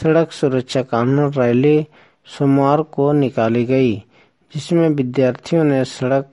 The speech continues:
में बिना हेलमेट के दो पहिया वाहन चलाने वालों को हेलमेट पहनने का सलाह दिए गए। साथ ही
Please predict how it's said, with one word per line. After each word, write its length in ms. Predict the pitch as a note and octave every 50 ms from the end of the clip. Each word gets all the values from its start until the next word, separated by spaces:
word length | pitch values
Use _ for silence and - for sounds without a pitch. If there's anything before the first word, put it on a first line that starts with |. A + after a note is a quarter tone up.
| - -
में 320 | A#2+ B2 B2 A#2+ A#2 A#2+ - _ - - _ _ _ _ _ -
बिना 360 | A#2 A2+ C3 C3 C3+ C3+ C3 B2
हेलमेट 480 | B2 A#2+ B2 B2+ C#3 C#3+ C#3+ C#3+ -
के 380 | - - C3+ B2 A#2 A2+ G#2+ - - - A2
दो 220 | A2 A#2+ B2+ B2
पहिया 420 | B2 - B2+ B2 A#2+ B2 B2 B2
वाहन 400 | A#2+ A#2+ A#2+ A#2+ B2 B2+ B2+ B2+
चलाने 540 | C3 B2+ - - B2 A#2 A#2 A#2+ A#2+ B2 B2
वालों 280 | A#2+ A2+ A#2 B2 C3+ C3+
को 320 | C3+ - D3 D3 D3+ - - - - - _ _ _ - -
हेलमेट 380 | B2 B2 B2+ C3+ C#3 C#3 C3+
पहनने 600 | - - B2 A#2 A2 A2 A2+ A#2+ B2 B2+ C3+ C#3
का 160 | C#3+ - B2
सलाह 380 | A2+ - - A2 A2+ A#2 A#2 B2+
दिए 360 | B2+ B2+ B2+ A#2+ A#2+ A#2 A#2
गए। 400 | A2 A#2+ A#2+ B2 A#2 G#2 F#2+ G2+ - _ - _ _ _ _ _ _ _
साथ 480 | _ - - D#3 D3 D3+ D3 D3+ - -
ही 380 | C3 A#2 C#3+ C#3+ C#3+ C3+ C#3+